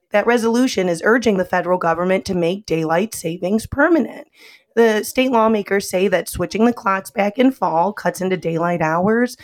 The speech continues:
worsens road safety, and increases crime. And Ohio is one of nineteen states now that have passed legislation or resolutions since twenty eighteen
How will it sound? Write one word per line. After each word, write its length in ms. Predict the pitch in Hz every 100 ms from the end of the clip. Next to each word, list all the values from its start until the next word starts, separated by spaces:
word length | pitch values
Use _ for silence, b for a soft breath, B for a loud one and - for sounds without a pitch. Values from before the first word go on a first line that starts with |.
| B B -
worsens 360 | 165 165 165
road 240 | 175 160 160
safety, 640 | - 220 214 240 220 214
and 160 | 214 170
increases 580 | 165 160 170 160 175 -
crime. 680 | - 240 262 196 165 -
And 320 | 185 185 180 - b b -
Ohio 340 | 233 240 311 320
is 140 | 254
one 160 | 226 240
of 60 |
nineteen 480 | 202 190 233 - 233
states 380 | 226 190 202 -
now 220 | 175 170
that 120 | 170
have 140 | 185 -
passed 340 | 196 220 196
legislation 680 | 226 214 214 220 208 - 208
or 180 | 208 254
resolutions 1040 | 226 202 196 180 190 185 - - - - -
since 260 | 202 196
twenty 340 | - 190 190 208
eighteen 520 | 208 - 180 180